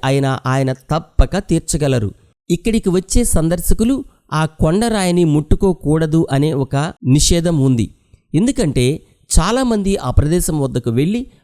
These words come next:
ఆ కొండరాతి ముక్కను కొంచెం తీసుకొని వెళ్ళాలని ప్రయత్నిస్తూ ఉంటారు. అందుకే అక్కడికి ఎవరినీ వెళ్ళనివ్వరు.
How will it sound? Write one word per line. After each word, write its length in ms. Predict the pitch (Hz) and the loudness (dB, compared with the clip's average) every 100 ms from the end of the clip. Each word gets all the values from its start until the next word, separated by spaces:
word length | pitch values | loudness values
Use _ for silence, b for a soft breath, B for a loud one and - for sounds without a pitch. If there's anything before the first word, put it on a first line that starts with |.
| - | -8
ఆ 120 | 143 | -6
కొండరాతి 640 | 139 - 180 247 240 202 165 | -4 -2 -2 -2 -2 -2 -2
ముక్కను 380 | 156 151 165 | -2 -2 -4
కొంచెం 400 | 170 151 147 147 | -2 -2 -2 -2
తీసుకొని 460 | 135 185 202 - 170 | -2 -4 -4 -4 -2
వెళ్ళాలని 720 | 127 143 180 160 135 156 220 - | -2 -2 0 0 0 0 -2 -2
ప్రయత్నిస్తూ 540 | - 139 - 135 - 208 | -2 0 -2 -2 0 0
ఉంటారు. 420 | 226 160 120 95 b b b - | 0 0 -2 -4 b b b -6
అందుకే 480 | 156 214 - 196 - | -2 0 2 2 0
అక్కడికి 380 | 139 160 147 165 | -4 -4 -4 -4
ఎవరినీ 600 | 131 123 139 208 202 220 | -2 0 0 0 0 0
వెళ్ళనివ్వరు. 600 | 139 139 147 127 110 | 0 0 0 0 -2